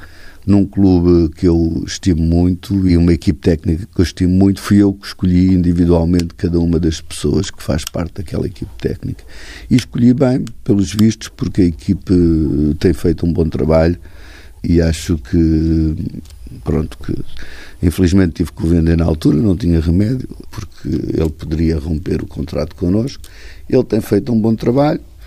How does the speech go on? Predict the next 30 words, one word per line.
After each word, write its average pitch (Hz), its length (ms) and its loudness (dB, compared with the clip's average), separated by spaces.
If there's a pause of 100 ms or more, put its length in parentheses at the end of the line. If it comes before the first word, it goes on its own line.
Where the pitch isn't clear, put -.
(360)
e 151 120 0
eu 139 60 6
desta 139 280 -2
vez 151 220 2
quero 135 220 0
fazer 110 360 2
uma 101 140 2
escolha 90 320 0
idêntica 85 520 0
àquela 82 340 -2
que 78 100 -10
fiz 85 180 -4
quando 82 220 -4
fiz - 260 -6
do - 160 -6
João, 73 340 -4
é - 60 -6
escolher 87 380 0
individualmente 85 880 0
cada - 260 -8
pessoa, 101 800 0
é, 90 240 0
é 85 100 0
escolher 101 580 2
na 110 140 0
convicção 107 720 -2
que - 120 -10
escolhi 85 340 -2
o 82 40 0
melhor, 76 340 -2